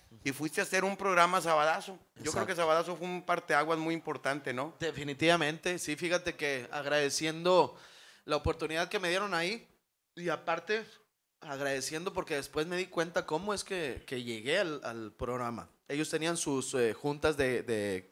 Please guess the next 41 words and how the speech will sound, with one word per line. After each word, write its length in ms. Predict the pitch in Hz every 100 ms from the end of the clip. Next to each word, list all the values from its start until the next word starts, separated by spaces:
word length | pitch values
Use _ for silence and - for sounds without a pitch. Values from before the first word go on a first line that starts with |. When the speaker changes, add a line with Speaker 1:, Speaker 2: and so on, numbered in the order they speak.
| - -
Speaker 2:
creativas. 640 | 117 131 202 190 127 -
Speaker 1:
Sí. 240 | - 135 123 135 - - _ -
Speaker 2:
A 100 | 127
quiénes 280 | 147 151
iban 180 | 151 151
a 40 | 151
invitar 640 | 127 127 135 180 185 160
y 180 | 135 113
qué 140 | 139
iban 180 | 135 123
a 40 |
hacer 440 | 113 139 160 170 151
y 120 | 131
escribían 520 | 117 - 127 135 131
todo 160 | 131 120
el 80 | 113
programa 720 | 110 107 131 165 175 160 139
y 180 | 110 104
saludos 380 | 120 127 131
a, 240 | 127 107 104
a 320 | 104 92 87 -
Chucho, 440 | 135 147 - 123
a, 280 | 107 90 82 -
a, 520 | 90 92 90 92 85 -
a 180 | 92 92
Xavier, 440 | 104 101 113 127
eh, 340 | 131 127 113 - - _ -
¿cómo 160 | 185
se 160 | 202 185
llama? 340 | 185 202 185 156
Xavi, 220 | 175 180
amor, 320 | 196 202 226 180
es, 280 | 147 139 -
eh, 200 | 160 147
Rodríguez, 680 | 135 135 165 208 220 214 -
se 80 |
me 120 | 147 151
hace, 260 | 156 196 165 - -
Xavi 220 | - 156
Rodríguez, 580 | 156 135 147 160 160 -
este, 600 | 131 117 117 - 123 117